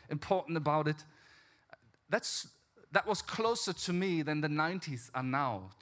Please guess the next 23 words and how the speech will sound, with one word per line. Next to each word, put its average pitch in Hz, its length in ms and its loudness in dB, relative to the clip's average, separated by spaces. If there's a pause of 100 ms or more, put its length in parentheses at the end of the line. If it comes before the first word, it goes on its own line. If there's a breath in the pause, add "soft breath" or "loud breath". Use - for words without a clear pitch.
to 135 80 -6
me. 151 260 -4
And 120 160 -4
I 127 40 -2
realized, 160 580 -4
wow, 165 380 -4 (520 loud breath)
you 170 80 -6
know, 156 300 -2 (480)
history 147 560 -4
is 143 200 -8
actually - 280 -8
quite 147 280 -8
short. 151 300 -10 (2250 soft breath)
And 190 160 2 (3000)
you 196 180 2
arrive 220 460 4
at 202 80 0
a 180 60 2
point 196 640 -4 (1000)
and 180 160 -4
your 196 140 2
life 202 400 0
is 190 220 -4